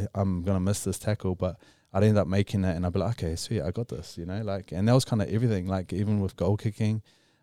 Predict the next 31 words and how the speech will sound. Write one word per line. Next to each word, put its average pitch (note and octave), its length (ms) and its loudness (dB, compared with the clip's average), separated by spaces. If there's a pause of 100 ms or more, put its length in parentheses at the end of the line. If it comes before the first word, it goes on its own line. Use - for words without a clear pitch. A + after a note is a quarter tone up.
I F#2+ 80 4
was F#2+ 120 4
gon-, G#2 220 0
I G2+ 120 0
was G2 260 4
always G#2 280 2
thinking, G2+ 320 -2
"I'm F2+ 120 0
gonna F2+ 200 0
miss G2+ 220 -2
this, F#2 240 -6
I'm F2+ 160 -4
gonna F#2 140 0
miss G2 220 -2
this," F2+ 180 -2
but E2 160 -6
then G2 160 0
that G2 180 0
led G2 160 2
me F#2+ 100 2
back F#2 280 0
into F#2 400 -2 (480)
you F#2 60 -14
know, F2+ 100 0
my F#2 140 2
whole F2+ 580 2
procedure G2 500 2
and F2+ 220 2
routine G2 480 2
of, F2 220 -4
like, E2+ 320 -2